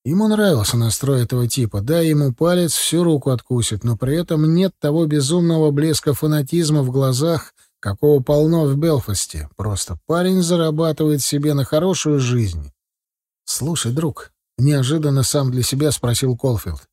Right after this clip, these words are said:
«а тебе тут нравится?» «Здесь? Здесь супер».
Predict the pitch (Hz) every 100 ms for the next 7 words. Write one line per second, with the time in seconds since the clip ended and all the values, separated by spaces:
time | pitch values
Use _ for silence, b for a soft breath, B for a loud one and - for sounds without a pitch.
0 | _ _ _ _ _ - 117 160 170 175
1 | 165 180 190 165 101 - 69 - - 87
2 | 87 170 226 - - _ _ 90 95 143
3 | 254 185 - - 151 113 85